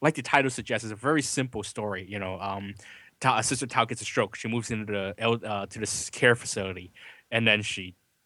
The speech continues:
and, and it's not a spoiler if I say this, because in the beginning of the film, it tells you in the opening titles,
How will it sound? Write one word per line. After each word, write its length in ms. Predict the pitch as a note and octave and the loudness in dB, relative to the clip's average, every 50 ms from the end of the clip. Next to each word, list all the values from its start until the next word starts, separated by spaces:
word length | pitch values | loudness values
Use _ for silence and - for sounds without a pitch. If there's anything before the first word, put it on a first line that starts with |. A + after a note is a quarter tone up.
| _ _ _ _ _ _ _ _ _ - | _ _ _ _ _ _ _ _ _ 4
and, 100 | D3 D3 | 4 6
and 100 | C3+ D3 | 6 4
it's 120 | C3+ - - | 4 6 6
not 120 | E3+ D3 | 8 8
a 20 | |
spoiler 480 | C#3 - - - D3 C3+ C3+ C3 B2 A2+ | 6 4 2 4 4 6 6 6 4 2
if 100 | G#2 - | 2 0
I 60 | A2 | -2
say 260 | A2+ - - B2+ B2+ | -2 -2 -2 -2 -2
this, 140 | A#2+ A2 G2+ | -2 -4 -6
because 260 | - A#2+ G#2 A#2 A2 | -4 -2 -2 -2 -2
in 80 | A2 A2+ | -4 -6
the 80 | A#2 G#2+ | -6 -6
beginning 400 | - A#2 - - C3 B2 A#2+ A2+ | -6 -4 -2 0 0 2 0 -2
of 80 | G#2 | -4
the 100 | - - | -6 -8
film, 280 | - - C3 A2+ A2 G2+ | -4 -2 -2 -2 -2 -4
it 100 | G2+ - | -10 -8
tells 240 | - - B2+ B2+ A#2+ | -4 -2 0 0 0
you 120 | A2+ G#2+ | 0 -2
in 100 | F#2+ G2 | -2 -4
the 80 | G2+ G2 | -6 -6
opening 280 | A2 A2+ A#2 G#2+ G2 | -6 -4 -4 -6 -4
titles, 400 | - - B2 A#2+ A2+ G2+ G2 - | 2 4 4 6 4 4 0 -4